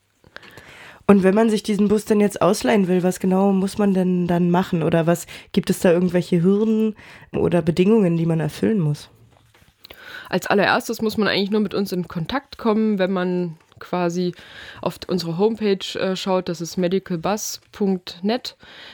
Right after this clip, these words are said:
Speaker 2: Dort findet man eigentlich alle Infos dazu. Wir haben eine E-Mail-Adresse, über die wir, äh, ähm, kontaktiert werden können.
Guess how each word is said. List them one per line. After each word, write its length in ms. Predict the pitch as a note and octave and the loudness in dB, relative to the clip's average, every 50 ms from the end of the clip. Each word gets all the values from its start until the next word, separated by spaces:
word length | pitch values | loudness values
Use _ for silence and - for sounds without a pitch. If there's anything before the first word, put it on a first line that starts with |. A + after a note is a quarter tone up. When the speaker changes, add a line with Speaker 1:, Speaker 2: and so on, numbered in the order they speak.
| - _ | -12 _
Speaker 2:
Dort 180 | - F#3+ F#3+ F3+ | 0 0 0 0
findet 260 | - - G#3 G3+ F#3+ G3 | 0 0 0 2 2 2
man 120 | F3+ F3 | 0 0
eigentlich 340 | - - G3 G3+ G3+ F3 - | 0 0 0 0 -2 -2 -2
alle 180 | - F#3 F3+ | -2 -2 -2
Infos 340 | - - B3 - - A#3+ - | -2 -4 -4 -4 -4 -4 -2
dazu. 340 | - G3 F#3 - - - G3 | -2 -4 -4 -4 -4 -4 -2
Wir 140 | F3+ F3+ F#3 | 0 0 0
haben 140 | F3+ F#3+ F#3+ | 0 0 0
eine 300 | F#3 F3+ F3+ F3 - - | 2 2 0 0 -2 -2
E-Mail-Adresse, 640 | - B3 C4+ A#3+ G#3+ G3+ G3 - - G3+ - A3 | -2 -2 0 0 0 -2 -2 -4 -4 -4 -4 -4
über 200 | - F#3+ F#3 F#3 | -4 -2 -2 -2
die 160 | F3 F#3+ F#3+ F3+ | -2 -2 0 2
wir, 260 | F#3+ F#3 F3+ F3 - | 2 2 2 2 0
äh, 560 | - F3 E3+ F3 F3 E3+ E3+ F3 F3 - - | 0 0 0 0 0 -2 -4 -6 -6 -8 -6
ähm, 180 | F3+ F3+ F3 - | -6 -6 -6 -4
kontaktiert 540 | - G3 F3+ - E3+ - - - C4 - | -4 -4 -4 -4 -6 -6 -4 -4 -4 -2
werden 200 | - A#3 A3 G3+ | 0 0 0 -2
können. 260 | - - G#3 G3 G3+ | -2 0 0 0 0